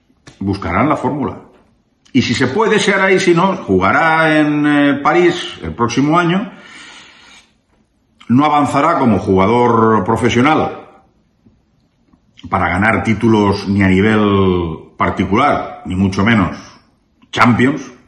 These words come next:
porque por muy buen equipo que estén haciendo, no es un equipo de ganar Champions.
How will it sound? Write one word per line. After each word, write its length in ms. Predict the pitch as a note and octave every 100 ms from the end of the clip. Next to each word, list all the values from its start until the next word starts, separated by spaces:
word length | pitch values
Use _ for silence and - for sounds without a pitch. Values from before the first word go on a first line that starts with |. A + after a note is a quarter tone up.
| _ -
porque 420 | D2+ - E2 C#2+
por 260 | - D2+
muy 240 | D2 F2 F#2
buen 200 | F2+ F2+
equipo 280 | F2 E2+ E2
que 60 |
estén 200 | E2+ F2+
haciendo, 360 | E2+ G2+ C3 - - _ _ _ _ _ _ _ _ _ _ _ _ _ _ - _ - _ _ _
no 240 | A2+ A#2+
es 120 | B2+ G#2
un 80 |
equipo 380 | F#2 F#2 E2 F2+
de 80 | E2
ganar 640 | E2+ F2 G#2 - - _ _ _ _ -
Champions. 500 | - F#2 F2+ G#2 C3+